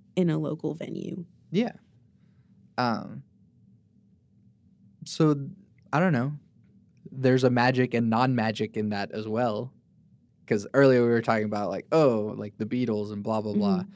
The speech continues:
Speaker 2: And they played at some bar in Germany
Speaker 1: Mm-hmm.
Speaker 2: for ever, like,
Speaker 1: Mm-hmm.
Speaker 2: eight-hour-long sets. Um, and, I mean, would you go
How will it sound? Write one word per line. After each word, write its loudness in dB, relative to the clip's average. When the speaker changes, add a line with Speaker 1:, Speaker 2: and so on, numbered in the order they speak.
Speaker 2:
And 0
they 2
played 0
at -2
some -4
bar 2
in -2
Germany -2
Speaker 1:
Mm-hmm. -4
Speaker 2:
for -4
ever, -6
like, -4
Speaker 1:
Mm-hmm. 0
Speaker 2:
eight-hour-long 2
sets. -8
Um, -2
and, 0
I 2
mean, -2
would 0
you 0
go 4